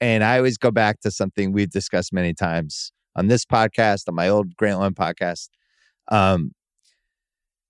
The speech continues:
the press conferences and the interviews are usually the indicator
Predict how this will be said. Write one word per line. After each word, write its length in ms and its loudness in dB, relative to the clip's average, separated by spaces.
the 80 4
press 300 2
conferences 760 2
and 100 -2
the 140 2
interviews 480 4
are 60 4
usually 420 2
the 200 4
indicator 760 2